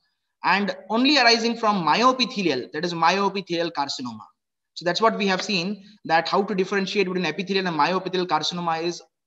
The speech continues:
based on the morphology is the types of cells. So in myoepithelial carcinoma, we are able to see only one type of cell, that is a myoepithelial cell. Acinic cell carcinoma, it's a straightforward, we'll see only the, mali-, it's a malignancy of the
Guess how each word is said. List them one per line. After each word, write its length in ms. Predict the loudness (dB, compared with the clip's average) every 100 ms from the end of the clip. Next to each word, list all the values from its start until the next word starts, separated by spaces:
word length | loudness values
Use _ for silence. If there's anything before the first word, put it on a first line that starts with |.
| _
based 300 | 0 2 2 0
on 240 | -2 -4
the 280 | -2 -2 -4 -14 -16 2
morphology 840 | 4 6 4 4 2 -2 -4 -2
is 240 | -2 -4
the 240 | -4 -4 -6 -14 _ _ _ _ 2
types 280 | 2 2 -6
of 100 | -8
cells. 600 | -10 -8 -6 -6 -10 _ _ _ _ -12
So 140 | -4
in 100 | -2
myoepithelial 640 | 0 2 4 2 0 -2 0
carcinoma, 380 | 0 0 -4 -4
we 80 |
are 60 | -4
able 120 | -4
to 100 | -6
see 100 | -6
only 220 | -4 -4
one 260 | -2 0 0
type 200 | -2 -6
of 80 | -12
cell, 160 | -18 -18 _
that 100 | -12
is 60 | -6
a 40 |
myoepithelial 600 | -2 0 -2 -6 -12 -14
cell. 160 | -16 -20 _ _ _ _ _ -6
Acinic 340 | 0 2 2
cell 180 | 0 0
carcinoma, 420 | 0 0 -2 -2
it's 100 | -4
a 40 | -6
straightforward, 800 | 0 0 2 4 4 4 0 -6 -18 _
we'll 140 | -2 -2
see 180 | -2
only 280 | -2 0 -2
the, 340 | -2 -2 -2 -6 _ _
mali-, 240 | -4 0 0
it's 120 | 0
a 40 |
malignancy 500 | 0 0 0 -2 -2
of 160 | -2 -2
the 160 | -6